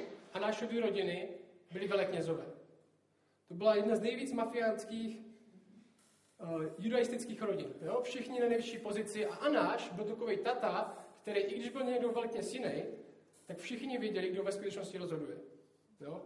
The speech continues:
Tady tenhle velekněz, Anáš, ten silný prostě, jo? Všichni ostatní byli spíš jeho loutky. On byl, historicky on byl jeden z nejbohatších mužů v Jeruzalémě.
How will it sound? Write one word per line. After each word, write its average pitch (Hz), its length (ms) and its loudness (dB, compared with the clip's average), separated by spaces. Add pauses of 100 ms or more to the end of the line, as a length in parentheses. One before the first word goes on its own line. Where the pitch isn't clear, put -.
(120)
Tady 165 180 -4
tenhle 180 320 -4
velekněz, 151 580 -6 (180)
Anáš, 147 340 -6
ten 160 160 -8
silný 175 300 -4
prostě, 165 440 -6 (500)
jo? 160 120 -4
Všichni 180 280 -6
ostatní 180 340 -4
byli 170 260 -2 (140)
spíš - 320 -6
jeho 185 140 0
loutky. 190 380 2
On 156 140 -4
byl, 160 280 0 (800)
historicky 233 500 0
on 202 80 2
byl 202 100 4
jeden 202 180 4
z 170 100 -4
nejbohatších 226 760 0
mužů 190 600 0 (340)
v 170 60 -6
Jeruzalémě. 160 540 0